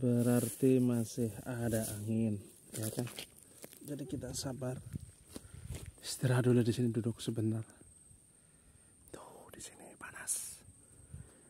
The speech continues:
Tapi saya percaya teman-teman yang hobi berpetualang nggak jadi masalah, ya kan? Mau panas, mau hujan, nggak ada masalah, ya kan?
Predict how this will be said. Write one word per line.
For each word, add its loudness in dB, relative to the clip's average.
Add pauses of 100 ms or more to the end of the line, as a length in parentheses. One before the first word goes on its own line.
(220)
Tapi 10
saya 12 (560)
percaya 6
teman-teman 6
yang 6
hobi 4
berpetualang 4
nggak 0
jadi 2
masalah, 0
ya -2
kan? 0
Mau 0
panas, 4 (840)
mau 10
hujan, 10 (240)
nggak 2
ada 0
masalah, -4 (140)
ya -6
kan? -18